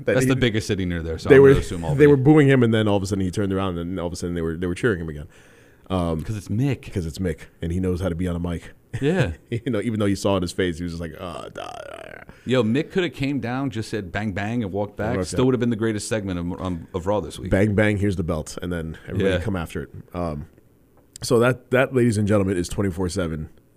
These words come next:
Speaker 1: the twenty-four seven belt. And that's, uh, and, and by the way,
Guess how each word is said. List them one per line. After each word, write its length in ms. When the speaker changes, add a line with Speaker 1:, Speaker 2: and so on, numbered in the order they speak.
Speaker 1:
the 80
twenty-four 340
seven 280
belt. 300
And 180
that's, 300
uh, 100
and, 260
and 120
by 100
the 100
way, 280